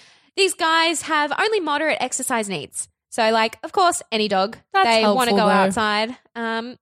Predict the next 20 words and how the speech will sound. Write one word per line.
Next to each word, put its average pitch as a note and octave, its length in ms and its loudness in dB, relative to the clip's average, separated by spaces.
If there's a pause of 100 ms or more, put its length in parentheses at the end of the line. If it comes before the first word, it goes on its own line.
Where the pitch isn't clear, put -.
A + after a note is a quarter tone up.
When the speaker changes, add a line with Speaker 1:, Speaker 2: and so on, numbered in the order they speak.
(100)
Speaker 1:
but F4 240 0
they A4 80 -2
only A#4 540 0
re-, A#3+ 60 -8
really D4 280 0
require C4+ 320 0
brief G4+ 300 0
daily F#3 260 0
sessions F#3+ 640 -4
in G#3 160 -4
a F#3+ 40 -4
yard D#4+ 640 0
or G3+ 80 -2
regular G3+ 320 -4
walks. C#4 540 -2
That's A4 160 -10
really D4+ 180 -4
all A3 120 0
they G#3 100 -2
need. G3 280 -4